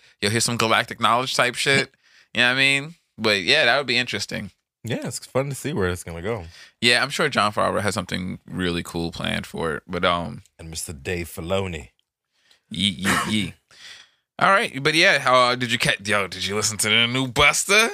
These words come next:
Speaker 2: Of course, son.
Speaker 1: Bro.
Speaker 2: Show's fire.
Speaker 1: Y-, so
Speaker 2: Fire.
Speaker 1: All right, you want, here, you give your breakdown first, and then I'll give mine next.
Speaker 2: Um,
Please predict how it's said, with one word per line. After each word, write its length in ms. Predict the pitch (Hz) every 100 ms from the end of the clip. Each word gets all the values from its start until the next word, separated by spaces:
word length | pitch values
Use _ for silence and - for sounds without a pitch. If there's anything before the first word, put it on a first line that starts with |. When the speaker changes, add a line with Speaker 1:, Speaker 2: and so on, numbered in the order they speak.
| -
Speaker 2:
Of 160 | 90 -
course, 360 | - 131 92 -
son. 400 | 98 104 117 113
Speaker 1:
Bro. 260 | 117 123 98
Speaker 2:
Show's 160 | 87
fire. 500 | - - 107 101 78 73 - _ _ 117
Speaker 1:
Y-, 120 | 123
so 460 | - 151 139 139 - _
Speaker 2:
Fire. 720 | _ - - 98 95 73 60 - -
Speaker 1:
All 80 | 127
right, 240 | 117 90 -
you 120 | 127
want, 140 | 143 -
here, 160 | 165
you 120 | 156 175
give 120 | 202
your 80 | 190
breakdown 400 | 175 175 156 147
first, 260 | 147 135 131
and 80 |
then 100 | 123
I'll 100 | 117
give 120 | 113 104
mine 220 | 101 98
next. 260 | - - _ _ _ 104
Speaker 2:
Um, 640 | 127 147 147 143 135